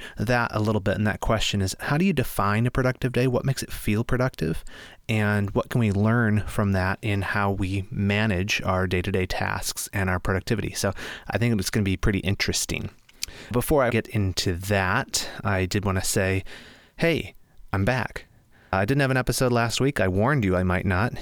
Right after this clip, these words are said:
And the reason for that is because I moved across the country. My wife and my dog <laughs> and I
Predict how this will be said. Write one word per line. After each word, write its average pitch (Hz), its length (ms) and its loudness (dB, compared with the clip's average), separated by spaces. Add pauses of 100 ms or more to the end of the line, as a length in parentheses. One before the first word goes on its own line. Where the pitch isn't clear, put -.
(140)
And 101 240 0
the 98 60 0
reason 135 420 2
for 92 180 -2
that 95 300 0
is 101 160 0
because 123 840 0
I 104 160 2
moved 104 320 2
across 95 320 0
the - 80 -10
country. 131 420 -2 (960)
My 107 320 2
wife 117 680 0
and 101 400 0
my 98 280 2
dog 98 480 2 (100)
<laughs> - 100 -10
and 117 220 2
I 123 320 2